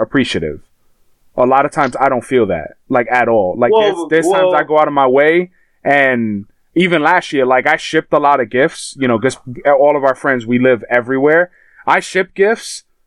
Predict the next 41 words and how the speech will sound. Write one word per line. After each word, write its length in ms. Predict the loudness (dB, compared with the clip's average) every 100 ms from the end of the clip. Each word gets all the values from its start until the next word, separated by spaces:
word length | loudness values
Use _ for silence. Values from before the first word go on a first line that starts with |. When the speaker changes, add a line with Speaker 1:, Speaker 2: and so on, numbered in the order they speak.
| _ _ _ -2
Speaker 1:
and 400 | 0 0 -4 -4
never 340 | 0 0 0
even 260 | -2 -2 0
got 160 | 0
a 60 | 0
thank 300 | -2 -4 -6
you. 260 | -12 -14 -18 _ -4
Like, 340 | 0 0 -2 -6
not 280 | -2 0 0
even 220 | -2 -2
a 60 | 0
thank 320 | 0 0 -2
you. 400 | -2 0 0 -2 -8 -14 -6
The, 460 | 0 0 -2 -12 -2
like, 220 | 0 2
granted, 320 | 0 0 0
I 100 | 0
know 300 | 2 0 -2 -2
you 120 | 0
don't 200 | 0 2
do 120 | 2
it 60 | 2
for 140 | -2
credit 400 | -2 0 2 0
or 60 | 0
nothing, 360 | 0 0 0 2
but 120 | 0
it's 160 | 0
like, 300 | 0 0 0 -6 _ _ _ _ _ -4
yo, 240 | 0 0
your 180 | 0 -2
kids 320 | 0 -2 0
think 240 | -4 -4 -4
you 100 | -2
just 200 | -2 0
got 220 | -2 -2
them 140 | -4
another 280 | 0 0 0
gift. 340 | 2 0 0 0
Like, 200 | 0 0
you, 300 | 0 0